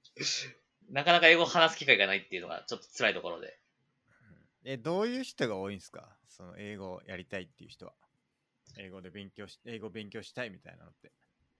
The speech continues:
Speaker 1: キックスイングリッシュ？
Speaker 2: キックスイングリッシュなり、なんなりで。
Speaker 1: いや、だから俺の場合は正直言うと結構学生が多いんで。
Speaker 2: はいはいはい。まあ、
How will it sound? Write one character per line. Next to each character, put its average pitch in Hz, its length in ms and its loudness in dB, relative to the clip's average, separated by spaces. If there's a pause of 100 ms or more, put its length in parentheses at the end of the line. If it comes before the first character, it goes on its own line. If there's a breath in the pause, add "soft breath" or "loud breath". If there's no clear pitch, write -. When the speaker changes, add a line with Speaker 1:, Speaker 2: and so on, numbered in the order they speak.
(440)
Speaker 1:
キ 151 100 -4
ッ 151 40 -14
ク 156 80 -2
ス 151 120 -2
イ 147 40 -2
ン 143 40 -6
グ 123 80 -2
リ 107 60 0
ッ - 20 -6
シ - 140 -6
ュ？ 151 180 -4 (500)
Speaker 2:
キ 101 120 -18
ッ 90 60 -18
ク - 100 -20
ス - 120 -16
イ 101 40 -10
ン 95 40 -10
グ 92 60 -10
リ 85 80 -12
ッ - 20 -20
シ 82 100 -20
ュ 85 140 -16 (340)
な 85 120 -10
り、 80 180 -16 (380)
な 87 100 -14
ん 85 60 -16
な 80 100 -12
り 76 140 -18
で。 - 160 -18 (400 soft breath)
Speaker 1:
い 156 60 -4
や、 165 200 0 (120)
だ 160 80 -4
か 160 60 0
ら 156 100 0
俺 208 140 -4
の 247 100 -4
場 294 100 2
合 262 100 8
は 147 160 10
正 156 140 2
直 165 80 0
言 139 100 -2
う - 40 -16
と 107 260 -4
結 - 180 -4
構 107 80 -4
学 - 220 2
生 254 200 2
が 220 120 6
多 208 80 4
い 147 60 0
ん 101 60 -8
で。 - 280 -6 (720)
Speaker 2:
は 113 120 -6
い - 40 -10
は 87 120 -18
い - 20 -20
は 85 40 -18
い。 85 60 -20 (240)
ま 104 160 -6
あ、 92 40 -6